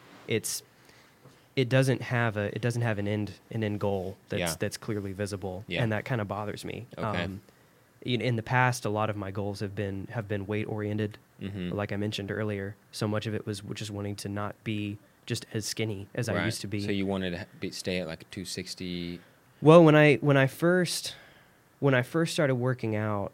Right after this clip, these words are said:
Speaker 1: I think I weighed one twenty, maybe one twenty-five,
Speaker 2: Yeah.
Speaker 1: um, on an extra heavy day.
Speaker 2: <laughs>
Speaker 1: Uh, so my goal was, uh, weigh one forty, and, you know, over time I reached that.
Speaker 2: Okay.
Speaker 1: And then goal was, "Okay, let's make it to one fifty." And
Speaker 2: Yeah.
Speaker 1: over time I've reached that.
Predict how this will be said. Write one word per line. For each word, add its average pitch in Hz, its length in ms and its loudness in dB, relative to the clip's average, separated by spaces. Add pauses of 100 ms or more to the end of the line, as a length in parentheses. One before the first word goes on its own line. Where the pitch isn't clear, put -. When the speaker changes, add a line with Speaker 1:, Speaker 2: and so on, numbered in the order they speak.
(140)
Speaker 1:
I - 60 -14
think 156 200 0
I 143 100 2
weighed 117 240 0
one 113 260 0
twenty, 127 580 -2
maybe 113 400 2
one 107 260 0
twenty-five, 104 920 -4
Speaker 2:
Yeah. 90 180 -8 (220)
Speaker 1:
um, 98 600 -4 (1600)
on 107 140 -4
an 101 100 -2
extra 107 260 -4
heavy 110 240 -2
day. 120 360 0
Speaker 2:
<laughs> 151 480 4 (960)
Speaker 1:
Uh, 107 380 2
so 139 220 2
my 117 160 4
goal 120 300 4
was, 110 460 0 (200)
uh, 104 360 -2
weigh 110 160 -2
one 113 220 -2
forty, 101 380 -2 (200)
and, 98 420 -6
you 113 120 -6
know, 107 240 -4
over 107 180 -6
time 107 300 -4
I 104 40 -4
reached 104 320 -6
that. 104 300 -2
Speaker 2:
Okay. 82 200 -6
Speaker 1:
And 101 80 -2
then 104 160 -4
goal 104 260 0
was, 104 240 -4
"Okay, 107 300 -4
let's 104 180 -4
make 110 160 -4
it - 60 -12
to - 80 -8
one 107 160 -4
fifty." 127 400 -4
And 90 100 -12
Speaker 2:
Yeah. 98 60 -4
Speaker 1:
over 101 160 -4
time 104 260 -6
I've 101 140 -6
reached 104 240 -8
that. 104 260 -4